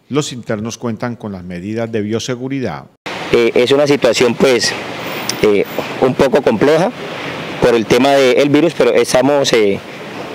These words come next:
Speaker 2: tratando de sobrellevar, eh, todo ese tema de la mejor forma y dándole una, unas condiciones de vida, eh, digamos, eh, importantes a esas personas que se encuentran privadas de la libertad a través de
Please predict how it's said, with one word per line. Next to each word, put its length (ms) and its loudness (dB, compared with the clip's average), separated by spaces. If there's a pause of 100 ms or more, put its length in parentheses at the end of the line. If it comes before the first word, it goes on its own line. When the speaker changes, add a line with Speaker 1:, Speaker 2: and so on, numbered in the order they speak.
(340)
Speaker 2:
tratando 500 4
de 120 6
sobrellevar, 640 4
eh, 400 4 (120)
todo 260 4
ese 220 2
tema 260 4
de 140 4
la 80 4
mejor 280 4
forma 400 4 (540)
y 240 4 (400)
dándole 540 4 (600)
una, 200 4 (480)
unas 240 2
condiciones 440 4
de 100 4
vida, 400 4 (880)
eh, 220 4
digamos, 520 4
eh, 280 4
importantes 720 2
a 100 6
esas 200 2
personas 320 2
que 100 2
se 80 2
encuentran 340 2
privadas 260 4
de 100 4
la 80 4
libertad 440 2 (680)
a 100 4
través 280 2
de 440 4